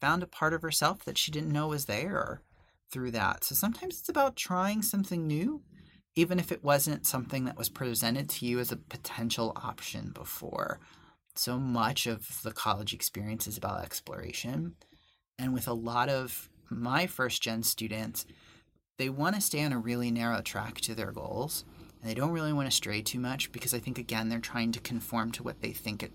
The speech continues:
that track should look like. Whereas those, like,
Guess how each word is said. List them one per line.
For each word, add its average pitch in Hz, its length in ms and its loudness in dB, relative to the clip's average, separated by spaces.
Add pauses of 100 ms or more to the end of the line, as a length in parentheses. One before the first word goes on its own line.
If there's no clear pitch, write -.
(120)
that - 200 -4
track - 340 -6
should - 280 -6
look - 180 -14
like. 135 360 -2 (680)
Whereas 127 340 2
those, 131 240 2
like, 113 200 -4